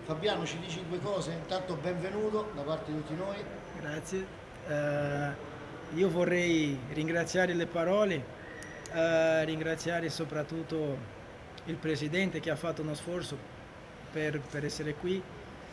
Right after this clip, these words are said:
Speaker 2: eh, Cristiano, Luca e anche Vinicio Baccaro, che, che sono state persone importantissime in questo, in questo discorso di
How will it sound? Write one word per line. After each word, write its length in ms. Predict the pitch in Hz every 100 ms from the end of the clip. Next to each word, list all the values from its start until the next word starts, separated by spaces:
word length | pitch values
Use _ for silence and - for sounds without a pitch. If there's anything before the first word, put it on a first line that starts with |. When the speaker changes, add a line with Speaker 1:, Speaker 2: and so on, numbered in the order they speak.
| - - - -
Speaker 2:
eh, 420 | 156 151 147 143 139 139 135 123 - - - -
Cristiano, 680 | 139 143 147 147 170 180 156 120 - - - - - - - -
Luca 500 | 160 180 175 196 170 - - - - -
e 180 | 156 151
anche 540 | 151 147 180 175 170 160
Vinicio 320 | 160 165 165
Baccaro, 440 | 160 185 180 156
che, 320 | 156 156 151 147
che 80 | 151
sono 220 | 160 156
state 260 | 160 156
persone 520 | 151 160 - 165 160 156
importantissime 880 | 151 170 160 170 151 190 185 165 135 - - - - -
in 120 | 151 -
questo, 500 | 160 147 170 160 147
in 120 | 139
questo 220 | 160 143
discorso 680 | 151 143 - 190 190 190 160
di 460 | 147 143 139 135